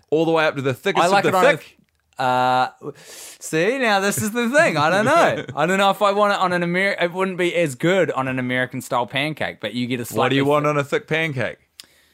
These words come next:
Speaker 2: Well, now we're talking bacon territory, brother. That's when I want, um, things like cream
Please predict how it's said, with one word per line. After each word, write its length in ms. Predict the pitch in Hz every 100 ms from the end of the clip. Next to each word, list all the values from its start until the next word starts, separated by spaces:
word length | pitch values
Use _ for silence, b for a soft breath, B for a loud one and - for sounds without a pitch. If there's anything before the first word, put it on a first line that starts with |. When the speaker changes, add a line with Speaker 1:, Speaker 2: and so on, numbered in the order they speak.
| B B B -
Speaker 2:
Well, 140 | 185
now 260 | 196 196 214
we're 120 | 226
talking 380 | - 214 220 202
bacon 460 | 190 247 - 311
territory, 580 | 269 262 226 - 170 165
brother. 600 | 139 156 185 269 320 339 - _ _ _
That's 240 | - 247 240
when 180 | 254 262
I 80 |
want, 580 | 262 247 233 226 190 -
um, 380 | 185 185 175 165
things 360 | 160 185 180 180
like 280 | 151 139
cream 640 | - - 160 185 226 254